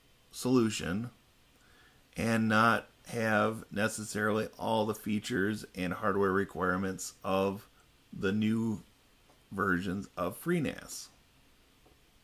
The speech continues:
On the Linux front, we've previously taken a look at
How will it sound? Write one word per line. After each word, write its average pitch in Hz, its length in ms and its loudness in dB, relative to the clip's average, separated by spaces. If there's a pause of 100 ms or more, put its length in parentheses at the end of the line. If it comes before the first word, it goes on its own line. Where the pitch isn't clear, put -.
(4000)
On 110 180 2
the 110 60 2
Linux 143 380 2
front, 135 640 0 (880)
we've 113 200 -2
previously 127 920 0 (120)
taken 117 300 -2
a 104 80 2
look 107 260 2 (100)
at 92 360 0